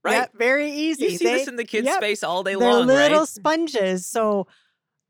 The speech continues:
Speaker 2: they
Speaker 1: They're
Speaker 2: have that
Speaker 1: soaking everything
Speaker 2: innocent,
Speaker 1: up.
Speaker 2: just that innocent faith, right? That, <clears throat> that childlike faith, like we talked
Speaker 1: Yeah,
Speaker 2: about.
Speaker 1: I
Speaker 2: They
Speaker 1: mean,
Speaker 2: just love
Speaker 1: it's,
Speaker 2: Jesus.
Speaker 1: it's something that's so easy to see. I mean, my,
Speaker 2: Yep.
Speaker 1: my little son, uh, Liam,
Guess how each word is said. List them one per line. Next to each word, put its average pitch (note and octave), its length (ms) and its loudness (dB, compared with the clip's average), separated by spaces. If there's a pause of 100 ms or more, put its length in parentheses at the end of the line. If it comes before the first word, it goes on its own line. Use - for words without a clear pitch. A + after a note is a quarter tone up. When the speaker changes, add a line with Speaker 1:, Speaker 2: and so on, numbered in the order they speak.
(120)
Speaker 2:
they A#3 180 0
Speaker 1:
They're A#3+ 80 0
Speaker 2:
have B3+ 120 -4
that B3+ 200 0
Speaker 1:
soaking - 80 -4
everything D4+ 320 -2
Speaker 2:
innocent, A#3+ 120 -2
Speaker 1:
up. F#3 60 -8
Speaker 2:
just B3+ 220 -6
that A#3+ 200 -2
innocent C#4 580 -6
faith, C4+ 560 -4
right? A#3+ 380 -2
That, A3 320 -4 (380)
<clears throat> - 20 -14 (880)
that F3+ 180 -6
childlike E3 480 -8
faith, D#3+ 300 -12
like F3+ 140 -10
we F#3+ 80 -12
talked F3+ 140 -12
Speaker 1:
Yeah, G#3+ 100 -2
Speaker 2:
about. A#2+ 140 -2
Speaker 1:
I C3+ 40 -4
Speaker 2:
They G#3 120 0
Speaker 1:
mean, D#3+ 80 -2
Speaker 2:
just A#3+ 260 -6
love G#3 420 -2
Speaker 1:
it's, A3+ 320 -6
Speaker 2:
Jesus. D#4 460 0
Speaker 1:
it's E3+ 160 -8
something G3 340 -10
that's E3 180 -12
so D#3+ 300 -6
easy E3+ 200 -8
to D#3+ 60 -6
see. - 200 -12
I - 40 -8
mean, A2+ 120 -8
my, A2+ 140 -4
Speaker 2:
Yep. A#2+ 100 -12
Speaker 1:
my B2+ 120 -10
little C3 220 -8
son, C3 380 -10
uh, G#2+ 180 -10
Liam, B2 440 -10